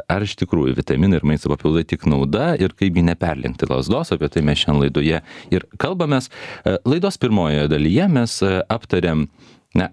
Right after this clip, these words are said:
kaipgi sužinoti, ar trūksta mums vienų medžiagų ar kitų ir kaip jų nepadauginti vartojant profilaktiškai. Man dar taip pat rūpi paklausti dėl šalutinio poveikio. E,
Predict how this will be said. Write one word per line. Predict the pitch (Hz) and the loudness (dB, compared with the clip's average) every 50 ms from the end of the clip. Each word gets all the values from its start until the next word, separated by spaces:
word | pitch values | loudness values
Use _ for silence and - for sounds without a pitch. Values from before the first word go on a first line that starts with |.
| - - | -6 -6
kaipgi | - 107 92 80 90 85 | -4 -4 -2 -2 -2 -2
sužinoti, | - - 95 87 104 107 101 78 65 67 - 76 | 0 -2 0 2 2 2 2 0 -2 -2 -2 -2
ar | 71 - | -2 -2
trūksta | - - 90 92 - - 87 78 | -2 -2 -2 -2 -2 -2 0 0
mums | 78 78 73 - - | 2 2 0 0 0
vienų | 78 80 85 92 87 | 0 2 2 4 4
medžiagų | 80 78 78 78 76 - 73 71 73 73 71 - - _ _ _ - | 2 2 0 -2 -2 -2 -2 -2 0 0 -2 -2 -4 _ _ _ -4
ar | 82 78 - - | -4 -4 -4 -6
kitų | - - - - - 131 170 202 196 151 87 | -6 -6 -6 -2 0 0 2 2 2 2 2
ir | - 76 76 71 69 69 69 69 67 67 67 - | 0 0 0 0 0 0 0 0 0 -2 -4 -6
kaip | - 87 85 71 - - | -4 -4 -4 -4 -6 -4
jų | 85 85 82 71 - 73 | 0 0 0 0 0 0
nepadauginti | - 76 87 95 87 73 - - - - - - - _ - 127 131 98 76 62 55 67 73 - 101 110 147 156 | 2 2 2 2 2 -2 -6 -10 -16 -20 -20 -20 -8 _ -4 -2 0 0 -2 -2 -2 -2 0 0 0 2 2 0
vartojant | 147 156 156 - - 165 160 160 156 156 156 156 - - _ - | 0 0 -2 -4 -4 -2 0 2 2 2 2 2 0 -2 _ -4
profilaktiškai. | 147 139 - - 147 147 147 147 - - 156 - - - 151 147 135 - - - - - - - - - - _ _ _ _ _ _ _ _ _ | -4 -2 -2 -2 -2 0 -2 -4 -2 -2 -4 -4 -2 -2 -2 -2 -2 -4 -10 -16 -18 -18 -18 -18 -20 -20 -20 _ _ _ _ _ _ _ _ _
Man | 127 151 196 202 175 - _ - | 0 0 0 -2 -4 -8 _ -2
dar | 117 123 131 117 - - - | -2 0 0 -2 -6 -4 -2
taip | - 110 - | -2 -2 0
pat | - 110 - - | -2 -4 -2 -2
rūpi | 90 76 - 65 62 - - | -2 -2 0 -2 -4 -2 -4
paklausti | - 71 - - 101 110 107 - - - 98 90 - - _ | -6 -4 -2 -2 -2 -2 -2 -6 -4 -2 0 0 0 -2 _
dėl | 92 92 92 90 87 - | -2 0 0 0 0 0
šalutinio | - 98 90 90 87 - 123 113 110 104 101 | -2 0 0 0 0 0 2 2 2 0 0
poveikio. | - - 202 147 78 71 67 - - 73 65 | 0 0 0 0 0 -2 -4 -2 -2 -2 -2
E, | - - - - - - - - - - 92 92 | -2 -6 -12 -20 -20 -20 -20 -10 -4 -2 0 0